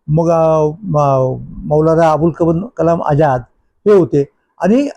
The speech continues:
आधुनिकांचेच मोडतील असे म्हणता येईल असं हे बॅरिस्टर जिना सुद्धा होते. हा पुढचा टप्पा आहे मुसलमानांच्या भारतातल्या नेतृत्वाचा. आणि हे सगळं चालू असताना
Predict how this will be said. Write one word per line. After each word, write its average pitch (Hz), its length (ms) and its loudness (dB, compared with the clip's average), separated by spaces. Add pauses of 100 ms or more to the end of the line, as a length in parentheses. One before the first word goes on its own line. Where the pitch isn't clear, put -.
(180)
आधुनिकांचेच 233 640 2
मोडतील 226 460 2
असे 208 240 -2
म्हणता 180 300 2
येईल 196 180 2
असं 208 320 -2 (460)
हे - 280 -2
बॅरिस्टर 180 340 0
जिना 226 220 -2
सुद्धा 139 240 -6
होते. 92 200 -10 (920)
हा 226 60 4
पुढचा 233 280 -2
टप्पा 277 280 0
आहे 185 100 4
मुसलमानांच्या 196 580 2
भारतातल्या 180 540 0 (140)
नेतृत्वाचा. 147 600 -2 (680)
आणि 196 120 2
हे 180 340 0
सगळं 190 420 0 (120)
चालू 165 340 2
असताना 139 840 -4